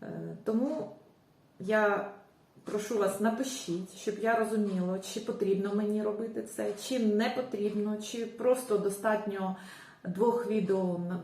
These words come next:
е, наприклад, на тиждень. Напишіть, будь ласка, чи готові ви дивитися, е, такі ролики кожного дня. Я буду вам дуже вдячна, якщо я побачу під цим відео такий коментар.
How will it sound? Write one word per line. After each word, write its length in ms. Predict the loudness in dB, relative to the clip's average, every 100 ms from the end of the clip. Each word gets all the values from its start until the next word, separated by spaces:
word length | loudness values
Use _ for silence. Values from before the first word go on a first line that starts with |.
| -6
е, 360 | -2 0 2
наприклад, 600 | 2 2 0 -2 -2 -2 0
на 120 | -2
тиждень. 640 | 0 2 2 2 -2 0
Напишіть, 520 | 0 -2 -4 -4 0
будь 120 | 2
ласка, 380 | 2 0 0 -4
чи 200 | -4 -2
готові 420 | 0 2 2 2
ви 120 | 2 2
дивитися, 680 | 2 4 2 0 -4 -4 -6 -14 -18 -20 -10
е, 220 | -4 -4 -4
такі 320 | -6 0 2
ролики 500 | 4 2 -2 -8 -10 -10 -20 -6
кожного 560 | 0 0 0 -4 -4 -6
дня. 220 | -10 -12 -12 -16 -20 _ _ -20 -20 -20 _ _
Я 120 | -6 -2
буду 220 | -2 -2
вам 220 | -2 -4
дуже 200 | -4 -4
вдячна, 480 | -4 -2 -2 -2 -10 -16 -18 -14 -8
якщо 340 | -8 -4 0
я 140 | 0
побачу 520 | 0 -2 0 0 0 -4
під 300 | -2 -4 -2
цим 140 | -6 -2
відео 300 | -4 -2 -4
такий 360 | -6 -8 -4 -4
коментар. 580 | -4 -8 -8 -10 -10